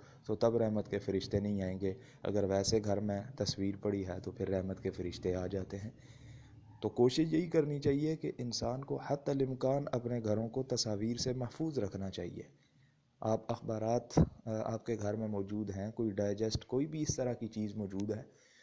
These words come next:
तो हर लिहाज से इंसान की ये कोशिश होनी चाहिए, "वा लैसा लिल इंसानी इल्ला मा सआ।"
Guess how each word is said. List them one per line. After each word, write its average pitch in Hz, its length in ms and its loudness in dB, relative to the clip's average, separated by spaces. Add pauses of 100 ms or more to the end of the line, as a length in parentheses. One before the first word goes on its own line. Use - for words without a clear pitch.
(160)
तो 135 60 2
हर 127 280 2
लिहाज 143 320 4
से 170 200 -2
इंसान 135 380 -2
की 170 140 -8
ये 175 140 -2
कोशिश 165 560 -2
होनी 113 200 -2
चाहिए, 110 280 0
"वा 120 180 -2
लैसा 131 360 0
लिल 120 260 0
इंसानी 117 440 -2
इल्ला 139 360 0
मा 101 180 -2
सआ।" 95 300 -2